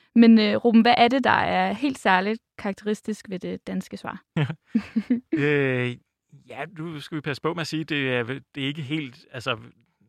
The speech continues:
Speaker 2: dansk er ikke alene om at have den her svarlyd. Det er, det er noget, faktisk noget, vi også har i vores nabosprog. Tysk har lidt af det, engelsk har lidt af det, altså andre germanske sprog. Og,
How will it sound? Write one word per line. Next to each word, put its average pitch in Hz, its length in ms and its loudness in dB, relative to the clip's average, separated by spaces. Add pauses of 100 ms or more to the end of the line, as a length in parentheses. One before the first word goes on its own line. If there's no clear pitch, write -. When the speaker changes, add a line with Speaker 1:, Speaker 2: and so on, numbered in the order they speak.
(260)
Speaker 2:
dansk 151 260 0
er 147 40 2
ikke 139 140 0
alene 127 320 2
om 120 80 0
at 95 40 -6
have 98 120 -8
den 98 100 -14
her 87 60 -16
svarlyd. 92 400 -16
Det 139 140 -6
er, 135 40 -6 (300)
det 151 60 -10
er 135 40 -4
noget, 135 220 -4
faktisk 151 320 -6
noget, 123 300 -2
vi 120 120 -4
også 104 300 -6
har 101 120 -8
i 104 280 -12
vores 107 360 -16
nabosprog. - 560 -16
Tysk - 300 -10
har 120 140 -6
lidt 107 180 -8
af 101 140 -8
det, 104 240 -10
engelsk 113 300 -16
har 98 260 -8
lidt 98 200 -16
af 92 120 -16
det, 98 80 -16
altså 104 220 -20
andre 107 240 -12
germanske 101 440 -18
sprog. - 360 -14
Og, 101 180 -14